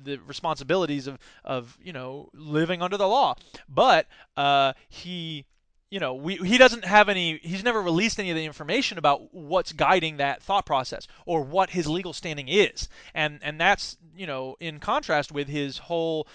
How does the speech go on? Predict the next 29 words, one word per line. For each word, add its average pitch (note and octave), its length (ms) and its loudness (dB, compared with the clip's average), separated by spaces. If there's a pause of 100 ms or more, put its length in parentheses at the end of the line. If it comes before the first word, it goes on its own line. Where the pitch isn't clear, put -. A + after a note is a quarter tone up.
(140)
persona B3 420 -2
of C#3+ 160 -2
transparency, E3 720 -6
which C#3+ 140 -10
he's D3 100 -10
always C#3 220 -4
been C#3 120 -8
a C3+ 60 -10
big, C3 280 -10
you E3 120 -16
know, C3 280 -18 (120)
proponent G#3+ 440 -2
of C3 240 0 (200)
in C3+ 100 -12
public. D#3 380 0 (260)
And C3+ 180 -2
so D3 220 -2
the C#3 80 -6
question F#3 380 2
is, E3 160 -4
okay, D#3 240 -4
yeah, C#3 180 -2
you C3 140 -6
know, B2+ 120 -10
if E3+ 200 -8
you G3 120 -4
are F#3 140 2
doing D3+ 240 -6
this, B2+ 240 -10